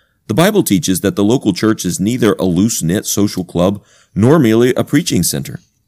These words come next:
The Bible teaches that the local church is a society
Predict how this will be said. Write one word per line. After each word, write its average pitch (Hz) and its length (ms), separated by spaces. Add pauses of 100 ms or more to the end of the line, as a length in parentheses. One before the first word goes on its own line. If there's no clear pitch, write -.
(260)
The 131 60
Bible 190 280
teaches 170 380
that - 160
the 107 60
local 123 320
church 78 400
is 95 120
a 101 80
society 95 880